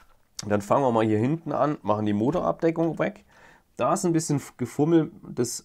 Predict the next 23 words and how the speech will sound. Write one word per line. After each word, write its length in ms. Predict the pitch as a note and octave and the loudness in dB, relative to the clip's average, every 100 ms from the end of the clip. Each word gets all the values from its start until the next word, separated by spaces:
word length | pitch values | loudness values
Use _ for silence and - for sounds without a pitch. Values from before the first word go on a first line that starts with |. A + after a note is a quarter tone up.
| G#2+ | -6
äh, 120 | G#2+ | -6
die, 200 | G#2+ G#2 | -6 -4
den 100 | G#2+ | -2
richtigen 460 | A#2 - A#2 G2 | -2 -6 -4 -2
Winkel 260 | A#2 D#3 F#3+ | -2 -2 -4
zu 160 | F3 D#3+ | -4 -10
treffen. 460 | - D3 - C#3 | -6 -6 -6 -8
Ich 160 | B2 C3+ | -8 -2
mache 160 | A2+ | -2
es 100 | B2 | -2
meistens 420 | A#2 G#2+ A2+ A#2 A2 | -4 -2 -2 -4 -2
so, 140 | A2+ | 0
dass 160 | G#2 G2+ | 0 -4
ich 120 | F#2 | -10
es 40 | |
steiler 400 | - D#2 A2 C#3+ | -8 -6 -4 -4
setze, 500 | C#3 C#3+ - D#3 D3+ - - - - _ | -4 -4 -2 -2 -2 -6 -20 -20 -20 _
dann 180 | - A2+ | 2 2
aufsetze, 580 | - B2 D3 C#3+ B2+ A2 | 2 0 0 -2 -2 0
weil 80 | G#2 | 0
wir 140 | G2 | 2
haben 260 | G2 F#2+ F#2 | 2 2 0
leider 680 | E2+ D2+ G2 C#3+ E3+ B3 | -4 -2 -2 -2 -2 -4